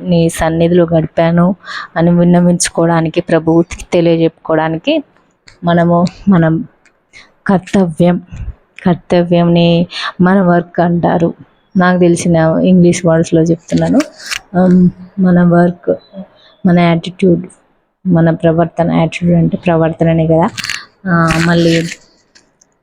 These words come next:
ఇంకేంటి అంటే, ఆ, ఇంకా ప్రతిదీ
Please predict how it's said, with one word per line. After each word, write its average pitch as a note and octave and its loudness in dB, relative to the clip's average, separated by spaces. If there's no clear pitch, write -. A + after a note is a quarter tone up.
ఇంకేంటి F3 2
అంటే, E3+ 0
ఆ, E3 0
ఇంకా F3 2
ప్రతిదీ F3+ 2